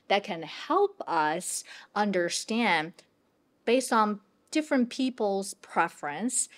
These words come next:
Maybe they can, um, they don't wanna wear it, then that's fine. Maybe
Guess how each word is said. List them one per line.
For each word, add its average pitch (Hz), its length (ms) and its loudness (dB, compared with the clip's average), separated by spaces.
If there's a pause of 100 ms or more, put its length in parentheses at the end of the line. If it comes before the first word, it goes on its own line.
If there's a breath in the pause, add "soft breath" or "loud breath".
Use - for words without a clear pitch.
(120)
Maybe 196 320 -2
they 175 180 0
can, 151 520 -4
um, 160 400 0 (800)
they 175 80 2
don't 185 160 2
wanna 180 200 2
wear 196 300 4
it, 220 180 -4
then 180 220 0
that's 175 220 0
fine. 214 340 0
Maybe 175 420 -2